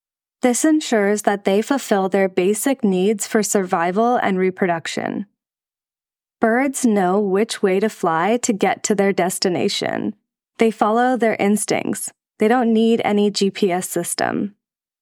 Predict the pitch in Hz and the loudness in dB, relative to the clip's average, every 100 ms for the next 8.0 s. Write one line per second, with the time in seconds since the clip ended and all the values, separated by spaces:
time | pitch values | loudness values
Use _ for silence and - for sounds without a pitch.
0 | _ - 226 226 220 - 240 233 294 285 | _ 0 2 2 0 0 0 0 -2 0
1 | 285 233 190 190 226 208 202 190 185 185 | 2 2 2 2 0 0 0 0 0 0
2 | 185 185 175 - - - - _ - 220 | 0 -2 -2 -2 -4 -12 -16 _ -2 0
3 | 269 277 - - 208 196 196 190 202 190 | 0 0 -4 0 0 2 0 0 -2 -2
4 | - 214 202 247 240 247 226 185 196 240 | -2 -2 0 -2 0 2 2 2 2 0
5 | 247 - - 202 202 180 220 240 - - | 0 -2 0 0 2 0 0 -2 -8 -12
6 | - - - 240 262 285 262 226 - 226 | -18 -4 0 2 4 2 0 -2 0 0
7 | 214 220 214 - 190 202 - - - - | 2 2 0 0 0 0 0 -4 -6 -10